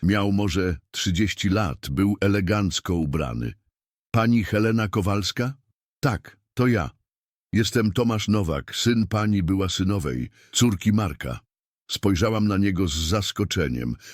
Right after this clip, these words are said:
Marek miał córkę z pierwszego małżeństwa, ale nie widywaliśmy się od lat. „O czym pan chce rozmawiać?”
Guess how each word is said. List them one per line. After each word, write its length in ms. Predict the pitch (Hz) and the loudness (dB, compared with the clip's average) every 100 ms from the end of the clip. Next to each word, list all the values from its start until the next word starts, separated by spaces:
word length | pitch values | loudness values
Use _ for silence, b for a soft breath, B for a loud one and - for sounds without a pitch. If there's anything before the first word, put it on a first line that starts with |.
| B | B
Marek 340 | 110 117 95 | 2 2 0
miał 200 | 104 104 | 0 0
córkę 420 | 98 135 117 117 | 2 0 2 0
z 80 | 95 | -2
pierwszego 440 | - 98 - 117 107 | 0 -2 0 0 0
małżeństwa, 760 | 104 107 120 127 - 95 98 | 0 0 0 -2 -2 -4 0
ale 200 | 104 110 | 0 2
nie 180 | 107 107 | 2 2
widywaliśmy 760 | 98 95 92 117 123 98 110 | 2 2 2 0 -2 -2 -2
się 160 | 101 98 | 0 0
od 120 | 85 | 0
lat. 260 | 92 71 - _ _ _ _ _ _ _ _ _ _ _ _ _ - | 0 -2 -8 _ _ _ _ _ _ _ _ _ _ _ _ _ -2
„O 140 | 135 | -2
czym 220 | 143 170 | 2 0
pan 240 | 120 131 117 | 0 0 0
chce 320 | - - 127 | -2 0 0
rozmawiać?” 760 | 127 110 127 98 65 53 - | 0 0 -2 -2 -4 -6 -12